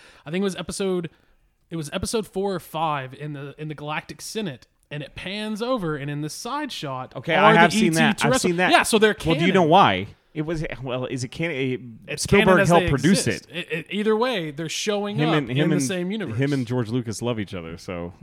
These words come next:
Speaker 2: Oh, okay. So you're saying that just because he was there, it's considered canon?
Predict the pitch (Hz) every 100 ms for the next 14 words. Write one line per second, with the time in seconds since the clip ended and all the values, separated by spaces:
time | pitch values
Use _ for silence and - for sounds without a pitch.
0 | - 78 _ - 110 110 110 101 101 135
1 | 139 - 135 117 104 95 113 120 113 104
2 | 90 90 101 101 101 95 - 101 104 104
3 | 95 107 110